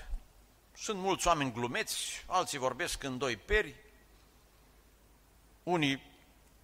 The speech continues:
nu știi când mint sau când spun adevărul. „Cine vorbește în chip ușuratic rănește ca străpungerea unei săbii,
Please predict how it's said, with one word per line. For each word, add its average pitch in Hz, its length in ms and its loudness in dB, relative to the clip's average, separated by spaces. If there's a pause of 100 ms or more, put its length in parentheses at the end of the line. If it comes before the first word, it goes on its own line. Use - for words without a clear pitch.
(840)
nu 180 140 4
știi 165 220 0
când 156 400 -2 (1160)
mint 160 320 2
sau 139 180 2
când 156 160 -2
spun 165 260 -2
adevărul. 147 600 2 (960)
„Cine 175 340 6
vorbește 160 640 4
în 185 100 -4
chip - 280 -8
ușuratic 185 560 0
rănește 170 760 0 (500)
ca 190 140 0
străpungerea 143 840 -4
unei 135 240 -4
săbii, 95 540 -6